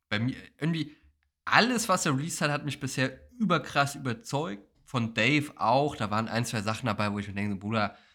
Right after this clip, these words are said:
komm mal zum Punkt jetzt langsam hier." So, aber ich weiß nicht, irgendwie das finde ich irgendwie, ich, ich finde nicht, dass, ich finde Central C viel, viel geiler, wenn er so dicke Banger raushaut oder, oder dann sowas Sentimentales macht, wo er aber auch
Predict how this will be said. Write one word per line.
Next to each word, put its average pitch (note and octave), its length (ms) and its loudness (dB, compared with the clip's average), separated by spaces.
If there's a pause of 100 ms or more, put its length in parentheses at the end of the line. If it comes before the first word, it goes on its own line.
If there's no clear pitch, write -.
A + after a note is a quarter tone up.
(120)
komm A#2+ 180 0
mal B2 140 2
zum G2+ 200 -4
Punkt D3+ 260 -2
jetzt G#2+ 200 -8
langsam G2 360 -2
hier." G2+ 340 -2 (360)
So, A2 440 2
aber G#2 520 2 (920)
ich - 100 -14
weiß C3+ 120 4
nicht, C#3+ 160 0
irgendwie C#3+ 280 2
das B2 240 2
finde D3+ 180 -2
ich - 120 -6
irgendwie, C3 340 0 (180)
ich, - 260 -8
ich - 120 -6
finde C#3+ 160 2
nicht, C#3+ 180 0
dass, B2+ 240 0 (320)
ich - 100 -8
finde C#3+ 220 -2
Central D#3 360 0
C C3+ 180 -2
viel, D#3 240 -4
viel - 160 -4
geiler, B2 340 4
wenn A2+ 120 0
er A2 40 0
so G#2 100 -6
dicke A#2+ 280 -4
Banger A2+ 500 4
raushaut G#2+ 720 2
oder, C3 340 0
oder D#3+ 200 -4
dann D3 180 0
sowas B2 260 0
Sentimentales B2 920 2
macht, A2+ 300 0
wo A2 180 0
er A2 100 6
aber G#2 200 0
auch A2+ 240 -2